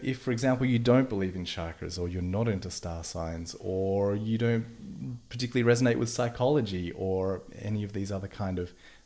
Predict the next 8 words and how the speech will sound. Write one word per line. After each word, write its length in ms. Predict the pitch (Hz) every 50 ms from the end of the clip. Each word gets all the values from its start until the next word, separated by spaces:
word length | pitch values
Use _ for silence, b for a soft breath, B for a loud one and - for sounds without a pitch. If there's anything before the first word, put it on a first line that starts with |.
| -
lenses 600 | - 101 101 104 107 107 110 110 101 101 95 90
that 100 | 92 92
we 80 | 92 92
can 160 | - 101 95
view 160 | 87 92 98 95
the 80 | 95
world 340 | 90 90 90 87 87 85 -
through. 500 | - - - - 95 92 87 82 85 95